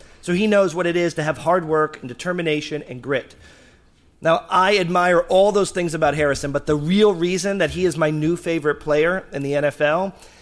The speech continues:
is because of something that happened with him and his kids this summer.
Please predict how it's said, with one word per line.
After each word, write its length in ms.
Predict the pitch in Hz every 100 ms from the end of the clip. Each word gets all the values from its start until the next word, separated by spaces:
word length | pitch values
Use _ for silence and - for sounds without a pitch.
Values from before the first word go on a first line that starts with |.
| _
is 120 | 156 147
because 260 | 175 175
of 80 | 165
something 380 | - 196 196 190
that 140 | 170
happened 360 | 156 160 165 160
with 140 | 151
him 260 | 175 175 175
and 100 | 151
his 160 | 131
kids 680 | - - 247 196 143 131 - - _ _ _ _ _
this 180 | 156 180
summer. 380 | 190 165 131